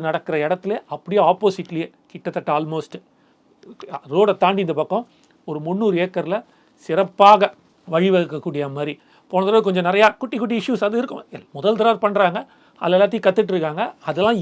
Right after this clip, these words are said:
என்னன்னு தெரிஞ்சுக்கிட்டு இந்த முறை பொதுச் செயலாளர் ரொம்ப சிறப்பா அந்த முந்நூறு ஏக்கர் மாநாட்டுல, அது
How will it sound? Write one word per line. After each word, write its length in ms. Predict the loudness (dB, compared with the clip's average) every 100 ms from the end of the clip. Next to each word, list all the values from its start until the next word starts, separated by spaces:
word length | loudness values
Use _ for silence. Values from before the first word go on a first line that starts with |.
| -2
என்னன்னு 380 | -2 0 0 0
தெரிஞ்சுக்கிட்டு 420 | -6 -8 -8 -10 -12 -12
இந்த 100 | -12 -8
முறை 160 | -6 -6
பொதுச் 220 | -6 -8 -6
செயலாளர் 360 | -6 -6 -8 -12 _ _ _ -6
ரொம்ப 260 | -2 -2 -2
சிறப்பா 260 | -4 -4 -6
அந்த 100 | -6 -6
முந்நூறு 260 | -4 0 0
ஏக்கர் 280 | 0 -2 -2
மாநாட்டுல, 380 | -6 -6 -8 -6
அது 120 | -4